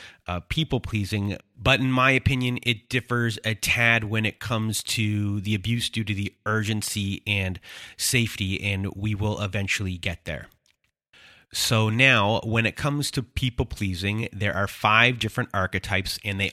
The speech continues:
all have, uh, positive and negative qualities. The negative qualities are the codependent versions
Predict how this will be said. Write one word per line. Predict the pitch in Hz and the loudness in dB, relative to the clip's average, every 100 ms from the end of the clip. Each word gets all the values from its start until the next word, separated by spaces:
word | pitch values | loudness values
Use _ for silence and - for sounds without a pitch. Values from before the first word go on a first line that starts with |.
| - | -4
all | 101 123 135 | -2 0 0
have, | 110 104 101 98 - - - - - | 2 4 4 2 -8 -20 -20 -20 -6
uh, | 90 - | -6 -4
positive | 90 123 117 117 110 113 104 | -2 4 4 4 0 -2 -4
and | 107 98 101 | -4 -2 0
negative | 98 92 98 92 | 0 0 -2 -4
qualities. | - 104 87 82 73 80 | -6 -4 -4 -4 -8 -8
The | 95 | -4
negative | 104 117 113 107 | -2 0 0 -2
qualities | - 101 101 104 95 | -2 0 0 -2 -4
are | |
the | 95 | -6
codependent | - - 110 95 - - 117 135 | -8 -4 -4 -2 0 0 0 -4
versions | 135 160 156 165 165 | -4 -2 -2 -2 -4